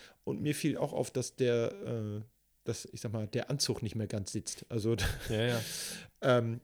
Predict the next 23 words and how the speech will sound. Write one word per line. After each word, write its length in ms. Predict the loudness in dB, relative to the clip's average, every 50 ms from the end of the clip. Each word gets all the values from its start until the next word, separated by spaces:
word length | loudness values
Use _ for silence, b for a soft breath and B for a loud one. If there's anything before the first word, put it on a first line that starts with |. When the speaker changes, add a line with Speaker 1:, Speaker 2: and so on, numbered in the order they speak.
| _ -4
Speaker 1:
dann 100 | -2 2
hab 60 | 2 4
ich 80 | 4
das 120 | 4 2 2
aufgemacht 420 | 2 0 0 0 -2 -2 0 0
und 40 | 0 0
hab 60 | -2
auch 120 | -2 -2
gesagt, 240 | 0 0 0 0 0
„Oh, 60 | -2 -2
das 100 | 0 0
ist 40 | 0
ja 40 | -2
interessant. 640 | -2 -4 -8 -4 -2 0 0 0 -2 -6 -10 -16 _ _
Das 140 | -12 -10 -8
ist 120 | -6 -4 -4
so 80 | -2
ein 80 | -2 0
Ballonakku 600 | 2 4 4 4 4 2 0 -2 -2 -2 -2 -2
anscheinend.“ 540 | -2 -4 -4 -4 -4 -2 -2 -4 -6 -8 B B
<laughs> 40 | B B B B B B B B B B B B B B B B B B B B B B B _ _ -2
Äh, 260 | 0 2 2 2 0
ja, 220 | 0 -2 -4 -6